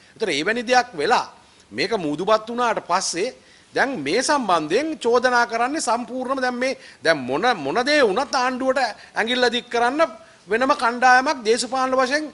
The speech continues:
ලෑස්ති වෙලා ඉන්නවා. හැබැයි අපි පැහැදිලිව කියන්න ඕන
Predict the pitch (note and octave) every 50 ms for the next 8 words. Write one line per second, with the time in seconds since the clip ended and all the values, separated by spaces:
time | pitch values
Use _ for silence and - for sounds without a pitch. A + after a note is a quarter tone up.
0 | - - - - B3 C4+ C#4 C#4 C#4 D4 D#4 D#4+ D#4 D#4 D#4 F4 F4+ D#4+ G3 A#2
1 | - - - _ _ - A#2+ D3 G#3+ G#3 G3 A#3 - - E3+ D3+ D#3 E3 F3 F3+
2 | G#3+ A#3 A#3+ E3 E3+ D#3+ D#3+ G3 A3+ A3+ F3+ B2+ A2+